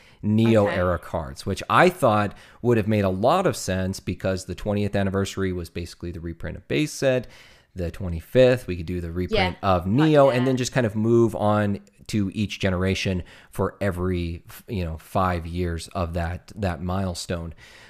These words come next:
Speaker 1: So I was disappointed to not see that, and then when I heard of how small the set was gonna be, I thought, "Okay, this is prime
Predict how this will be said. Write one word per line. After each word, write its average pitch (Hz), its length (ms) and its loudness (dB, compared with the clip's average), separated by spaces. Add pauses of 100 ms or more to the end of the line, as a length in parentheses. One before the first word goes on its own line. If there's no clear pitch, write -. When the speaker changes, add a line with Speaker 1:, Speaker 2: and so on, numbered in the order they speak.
Speaker 1:
So 135 80 6
I 175 60 10
was 214 100 4
disappointed 143 580 2
to 120 80 -2
not 107 300 0
see 104 180 -2
that, 95 460 -2
and 98 240 -2
then 95 480 -2
when 95 400 -4
I 90 120 -4
heard 151 560 2
of 95 100 -4
how 104 200 0
small 104 400 -2
the 98 120 -2
set 98 220 -2
was 87 120 -10
gonna 87 180 -8
be, 143 320 -2
I 101 60 -2
thought, 87 180 -6
"Okay, 92 320 -4
this 110 400 -2
is 98 380 -2 (360)
prime 113 720 0